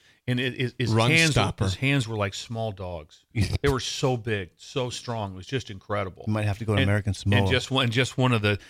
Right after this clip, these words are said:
Speaker 1: and to, and to go over there and rec-, and recruit over there was just, it was Xanadu.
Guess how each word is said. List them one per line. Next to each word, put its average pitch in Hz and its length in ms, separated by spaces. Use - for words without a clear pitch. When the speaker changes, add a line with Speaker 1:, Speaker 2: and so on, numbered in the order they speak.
Speaker 1:
and 147 140
to, 143 200
and 135 100
to 131 60
go 135 160
over 170 140
there 151 140
and 127 160
rec-, 113 240
and 113 120
recruit 131 400
over 139 200
there 135 300
was 110 180
just, 120 340
it 123 120
was 104 160
Xanadu. 92 680